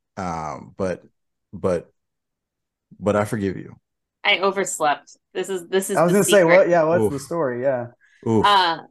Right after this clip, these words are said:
Speaker 2: yeah, I, I had gotten up really early to drive my partner to work, and I got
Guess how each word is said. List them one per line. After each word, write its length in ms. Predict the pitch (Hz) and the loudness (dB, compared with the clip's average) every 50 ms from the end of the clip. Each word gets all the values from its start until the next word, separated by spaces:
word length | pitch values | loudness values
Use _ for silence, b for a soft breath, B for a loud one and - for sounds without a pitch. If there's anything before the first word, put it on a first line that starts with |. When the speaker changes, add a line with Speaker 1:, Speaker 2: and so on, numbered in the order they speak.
| _ _ _ _ _ _ _ | _ _ _ _ _ _ _
Speaker 2:
yeah, 500 | - 208 208 208 202 196 185 175 175 - | -10 -6 -2 0 2 2 2 2 0 0
I, 400 | - 175 180 180 180 180 175 - _ | 0 0 0 0 0 -2 -4 -8 _
I 60 | - | -12
had 220 | 190 185 185 180 180 | -8 -8 -8 -6 -2
gotten 260 | 202 196 196 - 202 | -2 -2 -2 -2 -4
up 120 | 202 190 190 | -8 -8 -6
really 360 | 185 190 196 190 190 185 - | -6 -4 -4 -2 -2 -4 -4
early 580 | 110 185 185 190 185 185 185 185 180 180 170 - | -4 -4 -2 -2 -2 -2 -2 -4 -4 -6 -8 -10
to 120 | - - | -14 -10
drive 300 | - 185 175 170 170 170 | -4 -2 0 0 0 -2
my 120 | 175 170 | -2 -4
partner 440 | 165 160 - 185 175 - 175 175 175 | -4 -4 -4 -4 -4 -4 -6 -8 -10
to 160 | 175 - 175 | -10 -12 -10
work, 440 | 170 165 170 170 170 170 165 165 - - | -6 -4 -2 -2 0 -2 -2 -4 -8 -12
and 400 | - - 175 175 170 170 170 170 | -8 -6 -6 -4 -4 -6 -6 -6
I 220 | 170 - - 180 175 | -8 -6 -6 -6 -4
got 260 | 175 165 165 147 - | -2 -2 -2 -2 -4